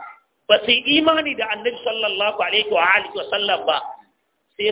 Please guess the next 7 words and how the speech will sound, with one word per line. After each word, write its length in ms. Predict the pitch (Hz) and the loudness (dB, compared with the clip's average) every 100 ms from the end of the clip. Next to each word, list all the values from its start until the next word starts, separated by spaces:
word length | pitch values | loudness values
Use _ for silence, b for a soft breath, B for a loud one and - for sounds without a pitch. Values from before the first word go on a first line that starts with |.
| 208 | 2
suna 480 | 233 220 185 170 - | 4 4 4 0 4
daidaita 800 | 233 254 269 247 196 - 180 - | 6 6 0 0 0 0 0 2
Allah 680 | 247 269 269 254 240 240 233 | 2 0 0 4 4 4 -2
da 60 | - - | -12 -16
gumakansu. 800 | 214 208 175 139 - 160 156 - - _ _ _ _ _ _ _ _ _ _ _ _ _ | -12 -6 -6 -4 -4 -4 -4 -12 -20 _ _ _ _ _ _ _ _ _ _ _ _ _
Mun 120 | 160 | 0
gane 320 | 170 185 180 | 4 6 4